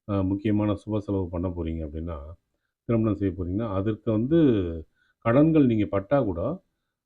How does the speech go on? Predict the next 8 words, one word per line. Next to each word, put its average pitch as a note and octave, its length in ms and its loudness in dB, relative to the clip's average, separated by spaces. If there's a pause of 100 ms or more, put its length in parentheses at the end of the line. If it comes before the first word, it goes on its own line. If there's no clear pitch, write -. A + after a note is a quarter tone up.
(100)
அந்த A#2 220 2
கடன்களால F3 960 4
ஒரு D3+ 220 6
ஆதாயம், C3+ 560 6 (500)
ஒரு C#3 220 4
வட்டி B2+ 280 6
குறைச்சலா A#2+ 440 2
கிடைக்கிறது, F2 480 -4